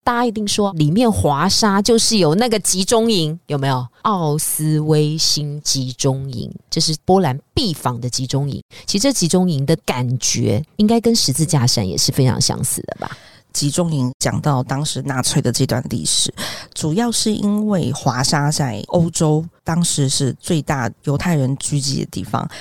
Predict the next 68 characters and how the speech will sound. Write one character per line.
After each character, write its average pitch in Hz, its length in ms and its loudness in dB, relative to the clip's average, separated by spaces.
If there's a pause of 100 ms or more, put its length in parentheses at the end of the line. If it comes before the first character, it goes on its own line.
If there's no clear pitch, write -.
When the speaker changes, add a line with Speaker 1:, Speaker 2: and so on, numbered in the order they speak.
(140)
Speaker 2:
那 320 80 0
个 285 60 4
时 - 120 0
候 185 100 2
的 151 120 2
华 127 200 0
沙 139 240 0
大 165 120 -2
概 160 120 -2
有 123 120 2
三 147 240 -2
分 143 160 2
之 139 120 0
一 131 120 2
的 127 100 0
人 85 180 -2
口 - 200 -6
都 - 160 -6
是 - 140 -8
犹 - 160 -4
太 - 160 -6
人， - 260 -8 (280)
所 180 200 0
以 220 160 2
呢， 139 320 2
当 185 120 -2
时 180 140 -2
纳 165 240 2
粹 135 400 0
反 117 380 -6
犹 85 280 -4
还 139 140 -2
有 143 140 2
反 143 320 -6 (180)
跟 160 160 0
他 160 160 -2
们 147 220 0
不 180 100 2
同 147 240 0
颜 139 180 2
色、 147 280 0 (120)
不 180 140 -8
同 135 320 -4
性 156 320 -2
向、 147 260 -2
不 156 140 -4
同 139 220 -4
性 143 280 -2
别， 113 240 -6 (140)
他 180 160 -4
认 180 140 2
为 147 100 2
他 156 140 -2
雅 135 160 -2
利 143 100 2
安 139 160 2
人 131 140 -2
种 135 160 -4
很 139 160 -6
高 135 240 -4
贵， 139 240 -2 (260)
讨 127 220 0
厌 170 180 2
其 - 160 -2
他 139 180 -4
的 139 80 2
人 139 160 0 (120)
种， - 120 -4